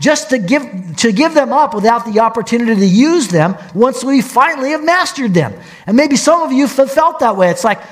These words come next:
"Well, I've spent a life of learning all these things, and now it's cut short, or seemingly there's a roadblock in some way for me to be able to practice that." Go back again to verse one, and I want you to see something there,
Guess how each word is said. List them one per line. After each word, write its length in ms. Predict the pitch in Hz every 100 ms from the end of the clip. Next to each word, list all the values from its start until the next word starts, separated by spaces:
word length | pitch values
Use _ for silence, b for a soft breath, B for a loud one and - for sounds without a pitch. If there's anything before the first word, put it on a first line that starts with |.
| -
"Well, 120 | 330
I've 300 | 311 208 156 -
spent 320 | - 339 294
a 40 |
life 340 | 240 277 311 247
of 180 | 196 B
learning 380 | - 277 359 320
all 160 | 247 233
these 240 | 220 196
things, 340 | 320 359 254 - B -
and 160 | 226
now 380 | 247 285 262 233
it's 240 | 240 240 240
cut 240 | 277 269
short, 400 | - 294 359 285
or 120 | 214
seemingly 600 | 175 - 359 311 220 202
there's 360 | 196 - 226 208
a 60 |
roadblock 680 | 214 214 339 359 226 196 196
in 80 | 202
some 280 | - 254 240
way 160 | 214
for 160 | 214 208
me 160 | 208
to 80 | 226
be 100 | 202
able 160 | 190 190
to 80 | 185
practice 480 | 190 175 170 143 -
that." 200 | 131 117 B -
Go 100 | 330
back 260 | 294 247 226
again 280 | 170 196
to 100 | 202
verse 340 | 175 156 190 -
one, 480 | 170 170 156 180 214 B
and 100 | 170
I 40 |
want 260 | 185 226 240
you 60 | 226
to 80 |
see 240 | 185 - 247
something 420 | - 185 185 170
there, 300 | 156 156 156